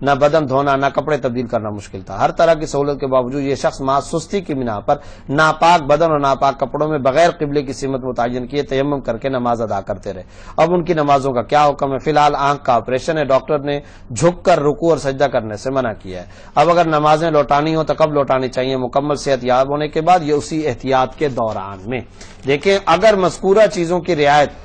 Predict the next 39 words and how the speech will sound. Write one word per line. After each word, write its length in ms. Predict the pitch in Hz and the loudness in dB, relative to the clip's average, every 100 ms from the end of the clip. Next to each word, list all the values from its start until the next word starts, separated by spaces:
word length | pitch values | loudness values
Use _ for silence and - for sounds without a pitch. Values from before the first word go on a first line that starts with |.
| - - - - | -20 -20 -20 -6
بلا 380 | 135 170 190 196 | 0 4 6 6
عذر 280 | 175 185 180 | 4 2 2
نہیں 300 | 175 180 208 | 2 2 2
کی 260 | 160 127 | -2 -8
گئی، 120 | 104 95 - - - - - | -8 -12 -16 -20 -20 -14 -6
یعنی 240 | 131 156 | -2 0
یہ 180 | 156 160 | 0 2
جو، 260 | 156 151 - - - - | 4 2 0 -8 -10 -2
آ، 80 | 135 | 0
کپڑے 500 | 165 147 165 165 156 | 0 0 2 2 2
پاک 320 | - 156 156 | 2 2 2
ہونے 200 | 156 151 | -2 -2
چاہیے، 380 | 143 143 143 139 | -2 -2 -2 -6
قبلہ 300 | 160 160 165 | -4 0 2
رخ 220 | 151 135 | 2 0
ہونا 220 | 139 135 | 0 0
چاہیے 500 | 127 127 127 131 117 - | 0 0 0 0 -2 -2
اور 180 | 135 127 - - | 0 0 0 -12
وضو 520 | 127 117 147 151 170 | -10 -6 -4 -2 -4
کے، 160 | 160 151 135 131 139 131 127 | -2 -2 -4 -8 -4 -2 -2
وضو 240 | 156 160 | -2 -2
کر 200 | 151 170 | 0 0
کے 180 | 165 165 | 0 -4
نماز 340 | 147 143 135 | -2 -2 -4
کا 100 | - | -2
اہتمام، 340 | 135 131 131 120 - - - | -4 -4 -6 -6 -10 -10 -2
اگر 220 | 147 170 170 | 2 2 0
ان 220 | 196 208 | 0 0
باتوں 500 | 165 151 151 151 143 | 2 0 0 -4 -2
کا 340 | 135 147 160 - - - | 0 2 2 -2 -10 -6
اہتمام 560 | 160 151 - 147 143 139 | -4 -2 -2 0 2 0
نہیں 180 | 139 165 | -2 -4
کیا 260 | - 202 | 0 4
اور 80 | 202 | 4
کوئی 200 | 185 190 202 | 6 4 4
عذر 220 | 180 233 | 6 6
بھی 120 | 226 214 | 4 4
نہیں 160 | 180 | 2
تھا، 220 | 151 117 | 0 -4